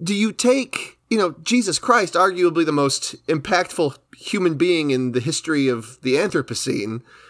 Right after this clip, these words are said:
and just swap him out with an evil Dark Lord like Voldemort, I'm guessing, or Sauron,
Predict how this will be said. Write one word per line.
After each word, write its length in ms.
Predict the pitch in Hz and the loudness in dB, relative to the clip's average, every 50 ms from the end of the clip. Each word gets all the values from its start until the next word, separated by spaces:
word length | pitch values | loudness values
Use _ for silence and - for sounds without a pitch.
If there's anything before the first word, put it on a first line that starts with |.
| - - - _ _ _ _ _ _ - | -20 -20 -20 _ _ _ _ _ _ -2
and 720 | - 151 147 147 147 143 139 139 139 131 131 - - - _ _ - 160 | 0 2 2 2 2 2 0 0 -2 -4 -6 -8 -14 -16 _ _ -6 0
just 280 | 151 180 156 - - - - _ - _ | 0 0 0 0 -8 -14 -20 _ -18 _
swap 440 | - - - 185 196 214 214 214 - | -4 -4 -2 0 2 0 0 0 -2
him 100 | 226 208 | -2 0
out 160 | 196 185 175 | 0 0 0
with 140 | 165 160 143 | 0 0 0
an 100 | 151 147 - | -2 -2 -2
evil 300 | 170 196 202 175 180 165 | -2 -2 0 2 2 2
Dark 340 | 147 147 160 160 165 - - | 4 4 4 4 4 2 0
Lord 200 | 165 147 143 135 | 2 2 2 4
like 200 | 131 135 131 120 | 2 2 0 0
Voldemort, 600 | 113 113 131 139 170 151 151 127 120 107 104 110 | 0 0 2 2 4 2 2 0 0 0 -2 -2
I'm 200 | 120 107 110 110 | -2 -4 -4 -2
guessing, 580 | 104 113 104 113 - 123 107 110 110 117 123 131 131 | 0 0 0 0 -2 -4 -4 -4 -4 -4 -6 -4 -2
or 120 | 123 123 117 | -2 -2 0
Sauron, 760 | - - - 143 139 139 131 117 110 101 101 101 104 113 | 0 2 4 4 4 4 4 2 0 -2 -2 -2 -4 -6